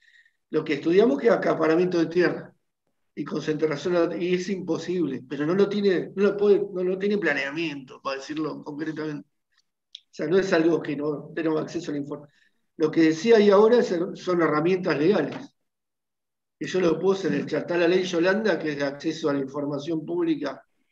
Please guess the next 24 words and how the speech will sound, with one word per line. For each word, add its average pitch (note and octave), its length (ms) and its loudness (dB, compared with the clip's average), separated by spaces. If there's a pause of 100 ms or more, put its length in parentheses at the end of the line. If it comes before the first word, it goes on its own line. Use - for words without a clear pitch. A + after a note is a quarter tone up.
(340)
ambiental, D3+ 800 2 (340)
uno F3 280 4
pone F3 260 4
los C#3+ 160 2
límites E3 460 -2
que - 140 -4
quiere, G3+ 280 2
porque B2+ 300 -6 (100)
nosotros E3 400 -4
lo C#3 180 -10
que D3+ 160 -8 (840)
firmamos F#3 460 0
todas A3+ 240 6
las E3 80 -4
notas G3+ 260 0
que D3+ 80 -4
sean F#3 260 -2
necesarias F3 600 0
de C#3 240 -4
acce-, C#3 280 -12 (100)
del C#3 260 -10 (380)
secreto D3+ 520 0
estadístico F#3 680 0
y, C3 280 -6